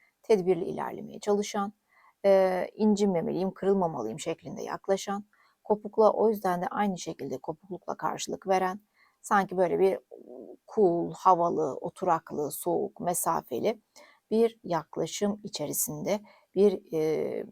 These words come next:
bakış açısı içerisinde gözüküyor bu kişi sevgili arkadaşlar.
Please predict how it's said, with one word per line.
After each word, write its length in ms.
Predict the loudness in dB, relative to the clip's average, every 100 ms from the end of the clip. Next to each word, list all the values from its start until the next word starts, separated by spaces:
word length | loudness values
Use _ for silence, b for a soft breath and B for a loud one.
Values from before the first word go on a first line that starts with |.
| -18
bakış 480 | -18 -8 -8 -6 -2
açısı 280 | -2 -4 -8
içerisinde 460 | -4 -4 -4 -6
gözüküyor 520 | -2 -2 -2 -6 -6 -6
bu 60 |
kişi 380 | -10 -4 -4 -4 _ _ _ -2
sevgili 380 | 0 0 0 -2
arkadaşlar. 720 | -2 -6 -6 -6 -6 -6